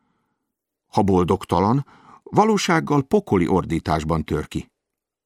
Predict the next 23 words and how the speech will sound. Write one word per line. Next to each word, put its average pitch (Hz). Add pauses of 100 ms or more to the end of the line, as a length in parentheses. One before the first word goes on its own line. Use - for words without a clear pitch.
Ám 85
ha 82
az 80
ember 95
tüstént -
odadja 76
neki, 76
amit 76
akar, 120 (220)
akkor 156
elégedetlen 87
gagyog 80
magában. 73 (1040)
Legtöbbször - (400)
a -
hátán -
fekszik, - (300)
és -
négy 120
lábát 85
a 87
levegőbe 85
rugdalja. -